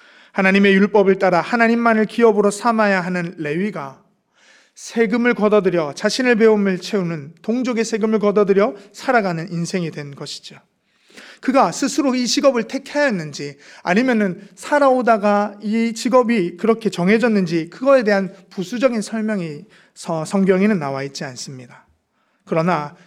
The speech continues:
그가 지금 처한 현실, 상황은 하나님은 나의 기업이 아니라 돈이 나의 기업이 되고 또한 이방 나라가 나의 기업이 된 그런 삶의 중심에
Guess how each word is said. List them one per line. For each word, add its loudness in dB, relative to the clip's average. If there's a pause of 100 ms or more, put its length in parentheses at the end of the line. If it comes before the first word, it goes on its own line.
그가 0
지금 -4
처한 -4
현실, -8 (260)
상황은 -2 (320)
하나님은 -2
나의 0
기업이 -2
아니라 -12 (340)
돈이 0
나의 -2
기업이 -4
되고 -8 (500)
또한 2
이방 0
나라가 -2
나의 0
기업이 0
된 -8 (340)
그런 -2
삶의 0
중심에 -2